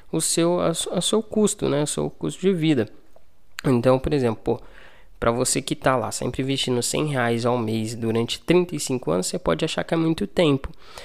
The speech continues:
Só que no final do ciclo, por exemplo, você não vai poder, é, não vai poder não, mas você não vai precisar tanto assim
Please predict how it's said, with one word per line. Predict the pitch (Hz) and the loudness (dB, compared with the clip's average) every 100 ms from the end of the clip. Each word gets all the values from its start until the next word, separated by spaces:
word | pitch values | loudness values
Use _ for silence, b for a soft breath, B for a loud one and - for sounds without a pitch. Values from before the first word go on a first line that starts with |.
| B B | B B
Só | - 170 | 4 4
que | 160 143 | 4 4
no | 123 - | 4 4
final | - 127 120 131 | 0 2 2 2
do | 127 | 0
ciclo, | 139 - 202 - 139 | 0 2 0 2 0
por | - 113 | 2 2
exemplo, | 113 135 175 165 127 | 2 2 0 2 -2
você | 127 - - 160 | 0 -2 0 0
não | 160 165 185 | 4 4 4
vai | 156 147 | 2 0
poder, | - 139 131 127 120 110 - - - | 0 -2 0 0 -2 -4 -8 -20 -10
é, | 123 117 113 110 110 - - | -4 -2 -2 -4 -6 -10 -8
não | 123 | -2
vai | 127 | -2
poder | 127 139 151 | 2 4 6
não, | 120 | 6
mas | 117 98 | 4 0
você | 82 - | -6 -2
não | 143 156 151 | 0 0 2
vai | 143 143 127 B B B - - | 0 0 -2 B B B -20 -6
precisar | - 175 - - 139 135 147 160 - | 2 2 2 -4 -2 0 0 -2 0
tanto | 156 170 180 175 | 4 6 4 2
assim | 127 - - 175 180 | -2 -2 2 4 2